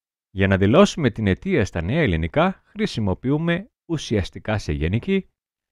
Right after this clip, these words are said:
ρήματα και ρηματικές φράσεις, προθετικά σύνολα, αιτιολογικές προτάσεις, μετοχές και προτασιακά επιρρήματα. Ας τα δούμε αναλυτικά.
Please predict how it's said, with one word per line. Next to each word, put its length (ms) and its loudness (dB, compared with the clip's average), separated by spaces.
ρήματα 540 4
και 120 -2
ρηματικές 580 -2
φράσεις, 580 -2
προθετικά 580 -4
σύνολα, 640 -2
αιτιολογικές 920 -2
προτάσεις, 720 -6
μετοχές 760 -2
και 180 0
προτασιακά 760 -2
επιρρήματα. 680 -6
Ας 120 -10
τα 140 -8
δούμε 300 -2
αναλυτικά. 580 -2